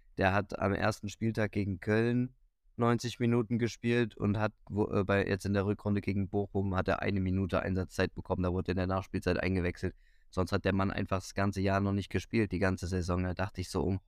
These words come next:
Himmels Willen, wie willst du denn einer ohnehin häufig wackeln-, de-, wackeligen Defensive <laughs> jetzt mit so einem Spieler, äh, plötzlich, plötzlich Halt geben? Oder auch im Mittelfeld ein Tom Kraus, der eigentlich die letzten Wochen mit der stärkste Schalker häufig war, weil er zumindest gegen den Ball sehr gut gearbeitet hat, sitzt auf der Bank. Dafür kommt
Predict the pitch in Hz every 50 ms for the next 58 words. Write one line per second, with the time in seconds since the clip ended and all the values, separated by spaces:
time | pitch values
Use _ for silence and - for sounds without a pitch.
0 | - - 98 98 101 107 120 120 123 113 113 110 110 107 98 - - 104 110 110
1 | 98 90 - - - - - - - - 95 90 90 101 110 104 - 117 104 104
2 | 101 87 90 98 98 95 85 95 101 101 101 98 98 113 120 117 101 104 104 101
3 | - - 95 - 98 98 104 - - 98 95 95 98 98 98 - - - 104 101
4 | - 98 95 101 98 90 101 104 - 110 101 98 104 107 98 104 104 - - 127
5 | 107 - - - 127 107 - 113 110 107 110 107 98 - - 117 113 117 113 110
6 | 104 - - - - - - - - - - - 107 104 98 101 101 101 101 95
7 | 113 - - 104 107 101 - - 107 104 98 98 107 98 - - 104 95 - -
8 | 101 98 - 107 104 123 131 - - 98 98 92 98 92 - - _ _ _ -
9 | - - 98 98 98 - 92 95 107 104 101 101 113 - 123 110 - - 104 98
10 | 95 - 101 95 - 107 98 98 - - 98 104 113 113 - - 92 80 98 101
11 | 95 - 95 104 101 101 - - - 101 98 101 98 - - 104 104 104 101 -
12 | 110 107 98 95 - - 101 101 104 - - - 107 101 - 104 104 113 107 -
13 | 113 104 107 107 104 - - 101 98 98 104 104 104 101 104 104 104 104 104 -
14 | - - 110 107 107 104 - - - 110 113 113 110 110 101 104 107 107 101 110
15 | 104 107 107 - - 92 80 92 104 107 101 104 101 - 104 - - - - -
16 | 107 - - - 98 87 - 101 110 113 - 101 - - 95 - 104 104 107